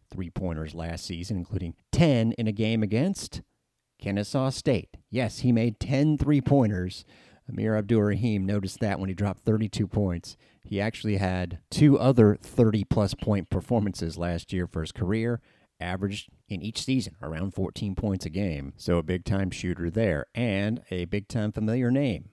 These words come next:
from Tampa Catholic, and yes, the brother of Kevin Knox, Kobe Knox, who comes to the Bulls,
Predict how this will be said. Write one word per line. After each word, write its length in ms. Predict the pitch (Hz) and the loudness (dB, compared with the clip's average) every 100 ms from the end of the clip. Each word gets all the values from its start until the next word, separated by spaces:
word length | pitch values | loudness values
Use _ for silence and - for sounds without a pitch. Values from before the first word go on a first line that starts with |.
| - | -14
from 140 | 98 | -14
Tampa 340 | - 90 92 90 | -6 -6 -4 -6
Catholic, 600 | 113 107 120 143 147 - | -4 -4 -4 -6 -6 -12
and 200 | 80 78 | -10 -8
yes, 260 | 76 104 - | -4 -6 -4
the 140 | 101 | -8
brother 340 | 82 92 110 117 | -4 0 0 0
of 220 | 101 - | -2 -4
Kevin 300 | 113 117 87 | -2 -2 -2
Knox, 420 | 78 92 - - _ _ _ _ | -6 -8 -12 -20 _ _ _ _
Kobe 300 | - 165 117 | 2 4 4
Knox, 400 | 82 71 69 - | 0 -6 -10 -10
who 300 | 90 82 80 - _ | -6 -6 -8 -14 _
comes 260 | - 90 - | -6 -4 -4
to 80 | |
the 80 | 92 | -6
Bulls, 400 | 90 90 101 - | -2 -2 -2 -6